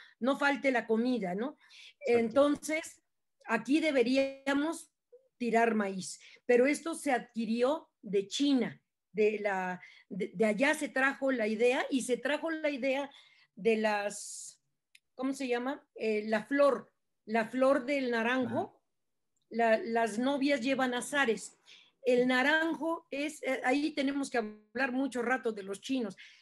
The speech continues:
Speaker 1: Eh, los naranjos o los limoneros son originarios y la mandarina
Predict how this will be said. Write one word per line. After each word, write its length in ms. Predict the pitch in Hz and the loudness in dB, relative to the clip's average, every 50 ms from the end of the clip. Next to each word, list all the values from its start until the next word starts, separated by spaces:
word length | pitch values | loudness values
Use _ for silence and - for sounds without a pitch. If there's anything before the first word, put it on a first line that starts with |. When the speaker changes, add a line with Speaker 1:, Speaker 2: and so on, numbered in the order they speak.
| _ - - _ - | _ -20 -20 _ 0
Speaker 1:
Eh, 600 | - 240 233 233 233 226 220 220 220 214 - - | 4 6 8 8 8 8 6 4 2 0 -2 -4
los 260 | - 233 240 240 233 220 | -4 2 4 4 4 4
naranjos 640 | 247 240 240 254 285 330 339 320 - 330 330 - 285 | 2 2 4 4 4 2 2 0 0 -2 -2 -2 -2
o 60 | 294 | -4
los 180 | 269 247 247 226 | -2 -2 -2 -2
limoneros 840 | 240 247 240 240 240 262 302 311 294 262 262 294 294 - - _ _ _ _ _ _ _ _ - | -2 -2 0 0 0 0 2 2 2 2 2 0 -2 -6 -14 _ _ _ _ _ _ _ _ -16
son 480 | - - - - 285 277 294 311 349 359 - - | -12 -6 2 4 4 4 4 2 0 -4 -4 0
originarios 960 | - 247 254 240 220 220 - 254 247 247 262 277 294 285 254 262 247 - | 2 2 4 2 0 -4 -4 -2 0 0 2 2 2 2 0 -2 -2 -4
y 40 | 233 214 | -4 -2
la 120 | 214 214 | -2 0
mandarina 800 | 214 214 214 220 220 226 220 240 262 262 254 247 254 285 - | 0 0 0 2 2 2 2 2 0 0 0 -2 -4 -6 -8